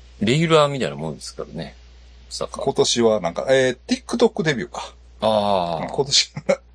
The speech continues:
Speaker 2: <laughs> 保坂の兄貴、TikTokデビュー、デビュー。見てる？
Speaker 1: 見てないです。
Speaker 2: フォローしてる？
Speaker 1: 見てないです。
Speaker 2: あかんやん。<laughs> あかんやん。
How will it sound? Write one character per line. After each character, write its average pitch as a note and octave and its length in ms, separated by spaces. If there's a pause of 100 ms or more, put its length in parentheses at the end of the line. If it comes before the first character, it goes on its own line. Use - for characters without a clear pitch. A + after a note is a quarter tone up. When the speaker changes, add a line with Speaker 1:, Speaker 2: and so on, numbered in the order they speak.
Speaker 2:
<laughs> - 220
保 B2+ 80
坂 G#2+ 260
の F#2 80
兄 F#2+ 100
貴、 - 100
TikTok - 640
デ D#2+ 120
ビ - 100
ュ - 100
ー、 - 300
デ F2+ 140
ビ C#2+ 100
ュ C2+ 80
ー。 - 140 (560)
見 D#3 100
て B2+ 140
る？ C3 120 (640)
Speaker 1:
見 G2+ 80
て G2+ 80
な E2+ 80
い - 20
で D3+ 60
す。 - 20
Speaker 2:
フ - 0
ォ - 40
ロ A2 60
ー - 40
し - 60
て - 60
る？ A#2 120 (260)
Speaker 1:
見 G2+ 140
て G2+ 80
な E2+ 60
い C2+ 40
で - 60
す。 - 240 (300)
Speaker 2:
あ - 80 (100)
か G3 240
ん - 100
や D3+ 120
ん。 - 20
<laughs> - 1400
あ D3 140
か D3+ 240
ん - 20
や D#2 80
ん。 - 140